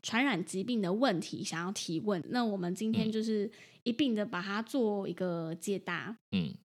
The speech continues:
Speaker 1: 好。
Speaker 2: 诶，他的故事还蛮巨细靡遗的。
Speaker 1: 对，我稍微缩减一下好了。
Speaker 2: 嗯。
Speaker 1: 这个主人就是说他之前在台北第一次养猫咪，然后那时候有联络到一个爱妈，捡到一只就是浪猫，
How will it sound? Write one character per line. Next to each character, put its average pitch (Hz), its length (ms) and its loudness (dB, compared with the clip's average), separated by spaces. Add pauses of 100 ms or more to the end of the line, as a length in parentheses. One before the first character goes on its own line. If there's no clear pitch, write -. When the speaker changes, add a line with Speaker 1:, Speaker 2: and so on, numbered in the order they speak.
(200)
Speaker 1:
好。 - 140 -10
Speaker 2:
诶， 110 80 2
他 135 100 12
的 120 100 6
故 113 240 2
事 95 640 4
还 90 240 2
蛮 90 380 4
巨 127 200 6
细 117 280 6
靡 95 100 4
遗 82 240 0
的。 82 280 -2 (200)
Speaker 1:
对， 226 100 0
我 226 80 2
稍 330 200 4
微 285 120 6
缩 294 240 4
减 269 160 0
一 - 160 -6
下 185 240 -4
好 - 200 -10
了。 - 200 -16 (200)
Speaker 2:
嗯。 156 200 2 (140)
Speaker 1:
这 339 140 2
个 285 60 6
主 214 140 0
人 220 100 0
就 233 100 4
是 254 100 6
说 254 160 -2
他 247 260 0 (200)
之 269 160 -2
前 233 180 0
在 220 100 -2
台 214 160 -4
北 185 160 -4
第 220 160 -2
一 196 60 -2
次 220 180 -2
养 127 180 -6
猫 180 220 -4
咪， 185 280 -4
然 175 100 -4
后 226 180 -4
那 240 140 0
时 - 160 -6
候 214 260 -2
有 165 260 -2
联 196 180 -2
络 233 120 0
到 220 160 -2
一 285 80 -2
个 - 120 -8
爱 226 200 0
妈， 190 280 -4
捡 190 260 -6
到 202 280 -2 (400)
一 254 60 2
只 202 580 -6 (380)
就 214 140 -6
是 196 380 -4
浪 220 220 0
猫， 175 400 -6